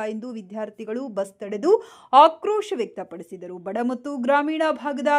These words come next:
ವಿದ್ಯಾರ್ಥಿಗಳಿಗೆ ಸಾರಿಗೆ ಸೌಲಭ್ಯ ಲಭ್ಯವಿಲ್ಲದ ಕಾರಣ ಪಠ್ಯ ಚಟುವಟಿಕೆಗಳಲ್ಲಿ ಭಾಗವಹಿಸುವುದೇ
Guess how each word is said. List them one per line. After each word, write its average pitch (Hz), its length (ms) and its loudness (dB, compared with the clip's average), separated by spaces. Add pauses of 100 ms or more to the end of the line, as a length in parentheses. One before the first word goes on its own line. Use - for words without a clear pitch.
ವಿದ್ಯಾರ್ಥಿಗಳಿಗೆ 247 800 -4 (180)
ಸಾರಿಗೆ 247 420 0 (100)
ಸೌಲಭ್ಯ 240 440 -2 (480)
ಲಭ್ಯವಿಲ್ಲದ 254 840 0 (220)
ಕಾರಣ 214 300 -4 (680)
ಪಠ್ಯ 214 260 -6 (140)
ಚಟುವಟಿಕೆಗಳಲ್ಲಿ 339 880 0 (180)
ಭಾಗವಹಿಸುವುದೇ 226 800 -4